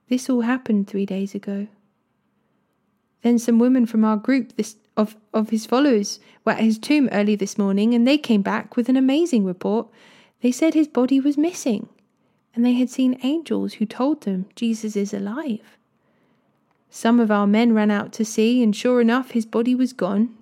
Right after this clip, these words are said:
just as the woman had said. Then Jesus said to them,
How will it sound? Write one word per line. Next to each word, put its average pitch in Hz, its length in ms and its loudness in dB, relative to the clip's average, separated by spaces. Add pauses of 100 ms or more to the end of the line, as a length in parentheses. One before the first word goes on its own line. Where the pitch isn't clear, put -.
just - 240 -14
as 220 140 -6
the 220 100 -4
woman 214 280 2
had 226 200 -2
said. 196 320 -6 (1600)
Then 202 180 0
Jesus 196 360 -2
said 202 220 -6
to 208 100 -4
them, 202 280 -2